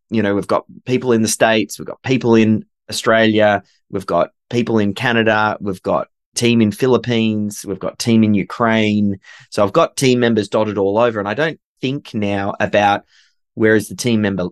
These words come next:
located, but I think about how can I get the best talent at the best price to do this particular job? And then with the right systems, we're able to keep everybody on track, clearly identify our company goals,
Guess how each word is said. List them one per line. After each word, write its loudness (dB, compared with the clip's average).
located, -2
but 0
I 2
think -2
about 0
how -2
can -4
I 0
get -2
the -14
best -4
talent -4
at -6
the -6
best -2
price -2
to -6
do 0
this -4
particular -4
job? 0
And 2
then 4
with 2
the 2
right 0
systems, 0
we're 2
able 2
to -2
keep -6
everybody 0
on -4
track, -4
clearly 2
identify 0
our -6
company -4
goals, -2